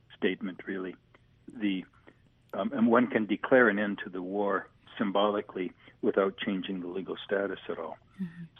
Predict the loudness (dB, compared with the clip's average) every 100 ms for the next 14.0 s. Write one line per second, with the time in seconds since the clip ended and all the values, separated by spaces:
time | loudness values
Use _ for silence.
0 | -4 -2 -2 -6 -20 _ _ -20 -2 2
1 | 2 0 -12 -16 -12 -6 -2 0 -2 -4
2 | -6 -4 -10 -18 -16 -12 -12 -14 -14 -14
3 | _ _ -18 -18 -16 -16 -16 _ -20 -18
4 | -20 -20 _ _ -18 -18 -20 -20 -20 -2
5 | 2 2 4 6 8 8 8 6 2 2
6 | 2 6 6 6 6 8 8 8 6 4
7 | 2 -2 -2 0 -2 0 0 0 -2 -6
8 | -4 -2 0 4 4 4 2 2 0 -2
9 | -2 -2 -2 2 2 2 -2 -6 -2 -2
10 | -2 -2 -2 -4 -2 -2 0 -2 -2 0
11 | -2 0 2 4 4 2 -12 -16 -8 0
12 | 4 4 4 2 0 0 4 4 4 2
13 | -2 0 -2 -2 0 -2 -2 0 0